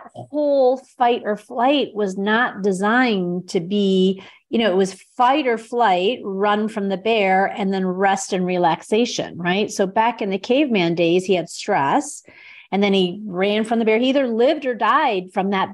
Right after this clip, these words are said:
bear attack, right? And what happened after that? He went back to his cave. There was no electricity, so he slept twelve hours a night. He was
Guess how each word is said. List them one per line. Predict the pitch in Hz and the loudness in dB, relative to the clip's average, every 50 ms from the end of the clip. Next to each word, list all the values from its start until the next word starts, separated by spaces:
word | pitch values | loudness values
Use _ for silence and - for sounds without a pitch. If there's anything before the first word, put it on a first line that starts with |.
| - _ | -4 _
bear | - 220 240 226 185 | 0 2 4 2 2
attack, | - 170 - - - - 131 - - - | 0 -2 -6 -8 -8 -6 -6 -10 -10 -4
right? | - 165 180 220 240 233 | -2 0 0 0 0 0
And | 196 196 202 | 0 2 2
what | 220 226 208 - | 2 2 2 0
happened | - - 240 240 240 - 233 220 208 | -4 -4 -4 -4 -2 0 0 0 2
after | 208 196 190 190 208 190 | 2 0 0 -2 -4 -2
that? | 214 240 226 180 160 160 | 0 0 2 0 0 -2
He | - 180 175 180 180 - _ _ _ _ _ _ _ _ _ | -4 -4 -4 -6 -6 -10 _ _ _ _ _ _ _ _ _
went | 160 156 170 170 185 175 | -6 -2 0 0 0 0
back | 180 165 175 180 - | 0 -2 -2 -4 -2
to | 214 | 0
his | 214 247 247 247 | 2 2 2 0
cave. | - - 214 180 170 170 185 220 220 | -4 -2 0 2 4 4 4 2 2
There | 220 196 | 2 2
was | 190 190 | 2 2
no | 196 196 | 0 0
electricity, | 190 196 196 196 - - 190 - - 196 | 2 2 0 0 -2 -4 -4 -2 -2 -2
so | 214 - 220 196 190 - - | 0 2 2 2 2 0 -2
he | - - 180 180 | -6 -8 -8 -8
slept | - - - 170 175 170 - - | -8 -4 0 0 0 0 -2 -2
twelve | - 220 196 196 190 | 0 0 2 2 2
hours | 196 190 196 208 220 220 | 2 2 2 2 2 0
a | 233 220 | 0 0
night. | 208 180 180 196 233 262 - 269 | 2 2 2 2 2 0 0 -2
He | - 220 202 | -2 -2 0
was | 190 185 185 | 0 -2 -4